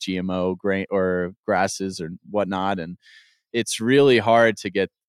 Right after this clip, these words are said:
you know, one hundred percent grass-fed and one hundred percent what you would call, like, all natural, in my opinion. And it's something to say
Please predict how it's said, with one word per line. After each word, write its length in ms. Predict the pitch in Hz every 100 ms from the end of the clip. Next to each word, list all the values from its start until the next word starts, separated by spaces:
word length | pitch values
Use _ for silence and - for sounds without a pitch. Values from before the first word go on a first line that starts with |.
| _ -
you 80 |
know, 100 | 98
one 360 | 87 92 101 101
hundred 360 | 101 104 104 -
percent 440 | 95 - 92 87
grass-fed 640 | 92 98 - - 110 107 -
and 240 | 90 87
one 160 | 92 90
hundred 320 | 98 92 87
percent 480 | 82 - 90 85 - _ _ _
what 180 | 98 90
you 140 | 87 87
would 100 | 80
call, 240 | 95 87
like, 160 | 82 -
all 200 | 90 87
natural, 520 | 85 82 85 - 73 -
in 120 | 135
my 160 | 123 104
opinion. 500 | - 101 104 85 90 _ _ _
And 460 | 104 98 95 95 -
it's 200 | 104 -
something 380 | 120 113 110 104
to 100 | 104
say 480 | - 104 98 107